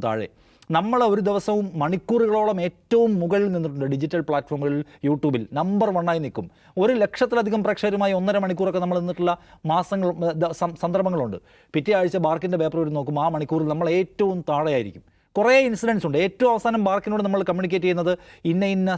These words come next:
സംഭവങ്ങളിൽ ഞങ്ങൾ ഡിജിറ്റലിൽ മറ്റാരെക്കാളും far, far ഏറ്റവും മുകളിലാണ്, but നിങ്ങളുടെ കണക്കിൽ ഞങ്ങൾ ഏറ്റവും താഴെയാണ്." അതിൻ്റെ ന്യായം വിശദീകരിക്കാൻ ചോദിച്ചിട്ട് അവർക്ക് ന്യാ-, വിശദീകരിക്കാൻ പറ്റുന്നില്ല. കേരളത്തിൽ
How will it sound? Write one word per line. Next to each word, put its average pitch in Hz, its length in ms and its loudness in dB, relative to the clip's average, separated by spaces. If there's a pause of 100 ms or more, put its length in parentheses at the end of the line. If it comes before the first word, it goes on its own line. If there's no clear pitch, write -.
സംഭവങ്ങളിൽ 160 540 0 (120)
ഞങ്ങൾ 165 180 -2 (100)
ഡിജിറ്റലിൽ 147 440 0 (120)
മറ്റാരെക്കാളും 170 760 0 (140)
far, 185 280 2 (140)
far 165 240 4
ഏറ്റവും 202 340 -2
മുകളിലാണ്, 147 420 0 (380)
but 151 120 0 (100)
നിങ്ങളുടെ 170 320 -2
കണക്കിൽ 156 320 -4
ഞങ്ങൾ 151 240 -2
ഏറ്റവും 147 320 -4
താഴെയാണ്." 131 400 -2 (320)
അതിൻ്റെ 170 300 -2 (100)
ന്യായം 165 360 0
വിശദീകരിക്കാൻ 147 420 -2
ചോദിച്ചിട്ട് 135 300 -4
അവർക്ക് 135 180 -8
ന്യാ-, 135 160 -6
വിശദീകരിക്കാൻ 156 400 -2
പറ്റുന്നില്ല. 151 340 -2 (840)
കേരളത്തിൽ 175 360 2